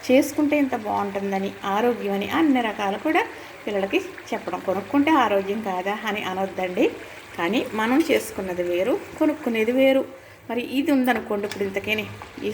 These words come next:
సక్కడాయిలు, ఉమ్, అస్సలు నూనె లాగట్లేదండి. only వరిపిండే కదా, ఇది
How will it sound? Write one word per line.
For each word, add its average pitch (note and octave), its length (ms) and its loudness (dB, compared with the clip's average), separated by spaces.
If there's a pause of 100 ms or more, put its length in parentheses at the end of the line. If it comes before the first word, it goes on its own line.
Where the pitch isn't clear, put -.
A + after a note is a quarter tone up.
సక్కడాయిలు, F#3 500 4 (760)
ఉమ్, F#3 440 -4 (1400)
అస్సలు E4 460 6
నూనె G#3+ 280 0
లాగట్లేదండి. E3+ 720 -6 (1080)
only E4 420 6
వరిపిండే D4 480 4
కదా, A3 180 4 (540)
ఇది G3 140 -2